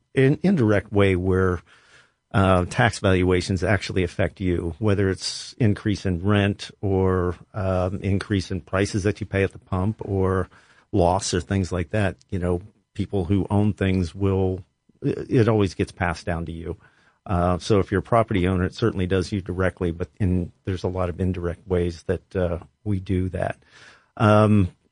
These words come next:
it's also a situation where most of our taxes are voted on. And you have,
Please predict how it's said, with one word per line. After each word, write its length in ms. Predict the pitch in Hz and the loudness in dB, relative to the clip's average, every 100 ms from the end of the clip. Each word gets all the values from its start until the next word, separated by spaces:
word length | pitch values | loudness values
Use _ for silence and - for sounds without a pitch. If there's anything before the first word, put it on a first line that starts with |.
| _ - - | _ -20 0
it's 180 | 107 - | 2 4
also 460 | 117 127 117 95 | 2 2 4 4
a 60 | 92 | 2
situation 640 | - - 98 92 - 101 | 0 -2 0 0 0 -2
where 200 | 92 90 | 0 2
most 480 | 90 98 104 110 - | 2 2 4 2 -2
of 220 | - 92 | -4 -2
our 280 | 95 92 87 - _ _ | 0 0 0 -4 _ _
taxes 580 | - 104 - 85 87 78 | -2 -2 -2 -4 -4 -6
are 360 | 98 92 90 85 | -6 -2 -2 -4
voted 460 | 87 107 151 - | -2 -2 -2 -4
on. 240 | 80 - 110 _ _ _ _ | -10 -12 -16 _ _ _ _
And 400 | 101 90 90 90 | -2 0 0 0
you 240 | 113 123 | 2 2
have, 720 | 104 98 95 92 92 90 - | 2 2 2 2 0 -6 -16